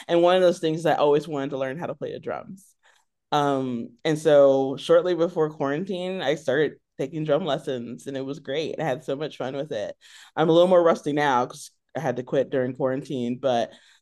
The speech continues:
um, I loved it. I loved it. And I was like, "I wish that I, I'd known that I could do this earlier."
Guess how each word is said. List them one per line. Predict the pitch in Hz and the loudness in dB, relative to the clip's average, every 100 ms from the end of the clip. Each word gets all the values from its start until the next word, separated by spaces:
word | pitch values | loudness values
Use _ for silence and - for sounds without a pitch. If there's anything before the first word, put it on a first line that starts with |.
| _ | _
um, | 139 135 131 127 123 120 - | 0 0 0 -2 -4 -8 -2
I | 147 160 | 2 4
loved | 139 135 131 | 6 4 4
it. | 117 107 - _ | 0 0 -8 _
I | 120 139 | -4 -2
loved | 135 120 | -2 -2
it. | 107 - - _ | -6 -6 -12 _
And | 147 139 | -4 0
I | 127 127 | 0 0
was | 127 | -2
like, | 135 | 0
"I | 147 | 2
wish | 143 156 | 2 2
that | 165 147 135 | 4 2 4
I, | 139 135 _ _ | 2 2 _ _
I'd | 131 127 | 0 0
known | 139 139 139 131 | 0 2 2 -2
that | 135 | -2
I | 135 | -2
could | 143 127 | -4 -8
do | 123 | -8
this | 120 123 | -8 -8
earlier." | 123 120 92 80 - - | -10 -10 -10 -10 -10 -10